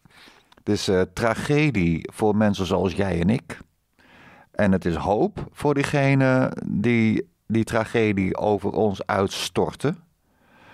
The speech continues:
Want die blijven, eh, buiten schot. En, eh, als wij zo dadelijk helemaal in de misère zitten,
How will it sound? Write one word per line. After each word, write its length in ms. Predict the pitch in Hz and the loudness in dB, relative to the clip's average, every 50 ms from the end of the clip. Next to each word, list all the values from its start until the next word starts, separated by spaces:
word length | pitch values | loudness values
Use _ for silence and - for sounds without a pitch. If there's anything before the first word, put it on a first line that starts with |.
| - - - _ | -20 -20 -18 _
Want 200 | - 90 101 98 | -4 -2 0 2
die 160 | 117 131 120 | 2 2 2
blijven, 380 | 98 101 95 92 95 90 101 92 | 2 0 0 0 -2 0 2 2
eh, 580 | 92 92 92 92 92 95 95 95 95 98 95 92 | 2 4 4 4 4 4 4 2 2 2 0 0
buiten 1040 | 92 87 85 87 85 92 104 101 98 101 92 - 101 98 98 95 95 95 95 92 - | -2 -4 -6 -8 -4 -2 -2 0 0 0 -2 -2 -2 0 0 0 0 0 0 -2 -4
schot. 500 | - - 131 147 165 - - - - _ _ _ _ _ _ _ _ - _ - - _ _ _ _ _ _ _ _ _ _ _ | -2 -2 -2 -2 -2 -4 -14 -20 -20 _ _ _ _ _ _ _ _ -20 _ -20 -20 _ _ _ _ _ _ _ _ _ _ _
En, 440 | _ - 117 117 113 113 113 113 107 | _ 0 0 2 2 2 2 2 0
eh, 220 | 92 87 87 85 82 | 2 2 2 2 2
als 160 | 92 113 95 | 2 0 0
wij 220 | 107 113 107 110 | 0 0 0 0
zo 120 | - - 107 | -2 -2 0
dadelijk 360 | 107 107 104 98 104 110 98 | 0 2 2 2 2 0 2
helemaal 1600 | 113 110 110 110 110 120 127 135 139 143 139 131 131 127 123 117 113 113 113 113 110 110 110 110 107 110 110 110 107 104 101 101 104 | 2 2 4 4 4 4 4 4 2 2 2 2 2 4 4 4 4 4 4 4 4 4 4 4 4 4 4 4 4 2 4 4 4
in 100 | 101 98 | 4 4
de 60 | 98 | 4
misère 480 | 95 95 - - 120 107 110 117 117 | 2 0 0 0 0 0 0 0 -2
zitten, 460 | 113 - - 139 - - 233 262 262 | -4 -4 -4 -4 -4 -4 -6 -6 -6